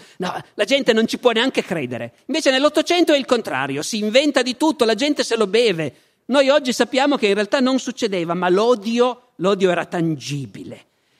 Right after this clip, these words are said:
E dopo cinque giorni Radetzky si rende conto che deve abbandonare Milano. Scrive a Vienna: "Questa è la più terribile decisione della mia vita,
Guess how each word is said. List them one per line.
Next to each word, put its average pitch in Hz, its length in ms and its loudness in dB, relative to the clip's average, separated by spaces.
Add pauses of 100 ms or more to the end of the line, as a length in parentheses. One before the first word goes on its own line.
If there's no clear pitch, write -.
(100)
E 185 140 2
dopo 214 240 4
cinque 269 500 2
giorni 254 680 2 (600)
Radetzky 180 880 -2 (400)
si 185 220 0
rende 208 360 2
conto 135 680 -6 (100)
che - 120 0
deve 185 220 2
abbandonare 160 680 0
Milano. 147 640 -8 (640)
Scrive 202 560 2
a 196 60 4
Vienna: 113 600 -6 (1200)
"Questa 175 480 2
è 175 80 2
la 165 100 2
più 156 200 0
terribile 170 840 2
decisione 160 800 2
della 139 280 2
mia 143 300 2
vita, 110 520 -14